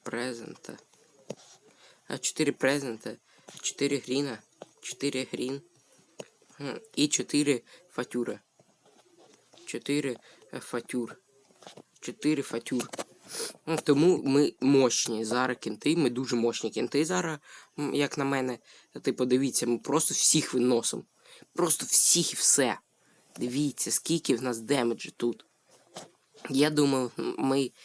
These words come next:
просто імбу тактику знайшли. Я би хотів би їх всі, всіх прокачати по п'ять тисяч. М, це було б топово, але я почав би з, а, оцього кінта.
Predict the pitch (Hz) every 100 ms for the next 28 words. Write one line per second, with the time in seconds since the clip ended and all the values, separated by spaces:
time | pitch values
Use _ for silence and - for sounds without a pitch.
0 | - _ - 143 156 - - 135 120 117
1 | 123 - 123 - 117 117 - - - -
2 | - - _ _ 143 139 165 180 180 175
3 | 156 143 151 - 143 - - - - 147
4 | - - - 147 147 - - - - -
5 | - - 139 160 185 - - 127 - -
6 | - - _ _ _ - - _ _ -
7 | 135 123 226 - - 156 147 135 131 -
8 | 120 - 139 - 139 170 160 - - 147
9 | 135 131 117 131 - - - - 143 131
10 | - - - 147 - - 123 113 - 180